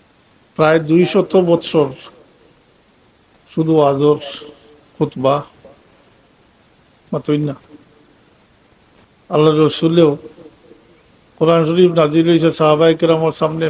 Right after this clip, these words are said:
পড়িয়া শোনাইছে। শরীয়তের আহকাম,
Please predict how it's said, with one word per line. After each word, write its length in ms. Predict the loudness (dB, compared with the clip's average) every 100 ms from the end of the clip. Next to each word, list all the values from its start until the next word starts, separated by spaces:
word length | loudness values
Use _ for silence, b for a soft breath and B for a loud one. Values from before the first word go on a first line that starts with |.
| -6
পড়িয়া 240 | -4 -4 -4
শোনাইছে। 420 | -8 -10 -10 -14 -20 _ _ _ _ _ _ _ _ _ _ _ _ _ _ _ _ _ _ _ -2
শরীয়তের 440 | 2 2 2 2
আহকাম, 420 | 0 -2 -4 -4